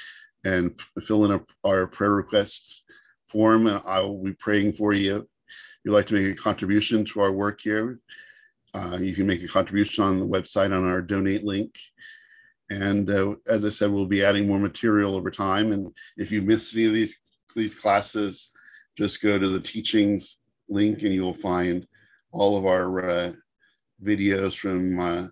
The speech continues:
Philippians chapter one one to now we've done Philippians two verse nine. So there's about, about ten or eleven videos that are up there that you can watch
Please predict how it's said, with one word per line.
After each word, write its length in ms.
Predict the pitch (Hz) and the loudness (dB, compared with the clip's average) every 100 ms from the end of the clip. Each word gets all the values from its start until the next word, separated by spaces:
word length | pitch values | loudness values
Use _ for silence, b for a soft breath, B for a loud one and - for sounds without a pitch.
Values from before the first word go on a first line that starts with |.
| _ | _
Philippians 340 | 101 101 110 98 | -4 0 0 2
chapter 260 | 101 - | 0 0
one 280 | 92 98 95 | -2 -2 0
one 440 | 92 95 92 95 - B B B B _ | 0 0 0 -2 -8 B B B B _
to 120 | - | -8
now 280 | 87 98 98 | -2 0 2
we've 500 | 98 92 92 90 87 | 2 0 -2 -6 -8
done 380 | 98 95 95 87 | -4 -2 -2 -6
Philippians 800 | - 101 98 101 104 95 87 - | -4 -2 -2 0 0 0 -4 -8
two 300 | - 104 92 | -6 -4 -2
verse 280 | 95 90 98 | -2 -4 -6
nine. 460 | 95 90 82 85 - B B B - | -4 -4 -4 -8 -14 B B B -10
So 120 | 98 | -4
there's 180 | 95 90 | -2 0
about, 400 | 87 90 90 - _ _ | 2 2 0 -6 _ _
about 180 | 98 95 | -2 -2
ten 180 | - 95 | -2 -2
or 160 | 90 87 | 0 0
eleven 460 | 92 90 87 90 | 2 0 0 -4
videos 440 | 90 90 87 82 - | -2 -2 -2 -4 -6
that 120 | 90 | -6
are 220 | 85 85 b b b - | -4 -6 b b b -2
up 200 | 98 - | -2 0
there 220 | 107 101 | 0 0
that 80 | 92 | 0
you 140 | 92 | -4
can 160 | 90 92 | -6 -2
watch 500 | 92 92 90 - | 0 0 -2 -12